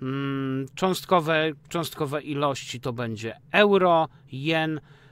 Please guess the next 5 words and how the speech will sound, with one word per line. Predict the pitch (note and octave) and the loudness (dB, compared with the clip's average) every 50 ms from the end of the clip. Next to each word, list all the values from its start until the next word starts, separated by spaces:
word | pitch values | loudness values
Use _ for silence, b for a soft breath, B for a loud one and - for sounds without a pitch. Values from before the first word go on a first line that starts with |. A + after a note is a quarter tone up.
| b b b | b b b
funt | - - - - - G3+ A3 A3+ A3+ G#3 - - - - - _ _ - | -16 -12 -10 0 4 6 8 8 6 4 2 -2 -12 -16 -18 _ _ -8
angielski | - F3+ G3 G3 F3 G3 G3+ G3 F#3+ F3 - - - - - F3 F3 F3 F3 D#3+ - - - - - - | -4 -2 0 2 4 6 6 6 4 4 0 -4 -8 -8 -8 -6 -4 -4 -4 -6 -6 -10 -20 -20 -12 -4
oraz | - D3+ D3+ D#3 D3+ D3 C#3+ - - C#3 | -2 0 2 2 2 2 0 -2 -6 -8
dolar | B2+ B2 B2+ F3 E3+ E3+ D#3+ D3+ C#3+ C#3 - - - | -10 -4 0 2 4 4 4 4 2 0 0 -4 -8
singapurski. | - - - D#3+ D#3 C#3+ D#3 D3+ - - - C#3 B2+ - - - - G#2+ | -10 -8 -6 -6 -4 -2 0 -2 -2 -2 -4 -6 -6 -6 -8 -8 -12 -14